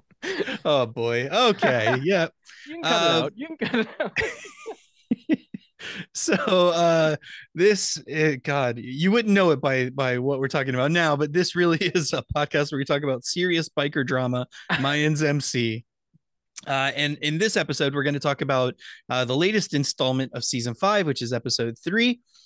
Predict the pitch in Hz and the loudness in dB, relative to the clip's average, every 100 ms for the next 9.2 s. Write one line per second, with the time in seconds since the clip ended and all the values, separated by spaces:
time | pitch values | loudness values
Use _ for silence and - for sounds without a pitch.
0 | _ _ - 147 147 143 147 165 170 175 | _ _ -2 2 2 2 0 -4 0 0
1 | 170 156 - 147 - 202 190 190 131 120 | 2 0 -4 -6 -2 0 2 2 2 2
2 | 160 170 151 139 143 131 139 131 135 143 | 2 2 0 -2 -2 -2 -4 -2 0 0
3 | 131 120 120 123 127 143 160 156 156 - | 0 -2 -2 -2 -2 0 0 0 -2 -2
4 | 165 165 165 170 170 175 180 - - - | 0 -2 -4 -6 -2 -2 -2 -8 -20 -20
5 | - 123 127 127 123 120 139 143 185 - | -4 -2 0 0 -2 -4 -6 -2 -2 0
6 | 175 156 147 143 - 160 151 139 143 156 | 0 0 -2 -4 -6 -4 -4 -2 -2 0
7 | 151 135 196 214 - 127 135 143 - 135 | 0 0 0 0 0 -2 -2 -6 -2 -2
8 | 127 120 143 170 127 123 120 - 117 120 | -2 -2 0 0 0 -2 -4 -4 -4 -4
9 | 175 | -6